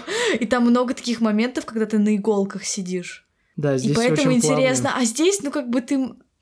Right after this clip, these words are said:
Speaker 1: тут нет экшена. Там, ну да, там изменяются цвета, немножко изменяется мир вокруг тебя,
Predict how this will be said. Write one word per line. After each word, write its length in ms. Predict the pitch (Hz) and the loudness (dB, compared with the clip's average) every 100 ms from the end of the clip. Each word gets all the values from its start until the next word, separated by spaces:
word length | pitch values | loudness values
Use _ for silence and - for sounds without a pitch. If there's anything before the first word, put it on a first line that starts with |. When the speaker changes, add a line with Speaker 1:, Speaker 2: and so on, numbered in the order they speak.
| - | -12
Speaker 1:
тут 160 | 320 - | -10 -6
нет 220 | 339 - | -8 -4
экшена. 720 | 214 214 - - 240 240 247 _ _ _ _ | -4 -4 -6 -6 -4 -4 -8 _ _ _ _
Там, 360 | - 226 226 220 | -6 -4 -4 -6
ну 140 | 247 254 | -8 -4
да, 200 | 214 226 | 0 -2
там 180 | 233 208 | -2 -2
изменяются 480 | 208 220 220 226 208 | 2 2 2 -2 -8
цвета, 500 | - 208 - 214 220 | -10 -12 -6 -4 -2
немножко 460 | 208 202 202 202 202 | -2 -2 -4 -8 -12
изменяется 600 | 190 196 202 196 196 202 | -6 -4 -4 -6 -8 -2
мир 220 | 196 208 | -2 -2
вокруг 340 | 202 202 202 - | -6 -8 -12 -10
тебя, 420 | 202 196 196 | -8 -6 -6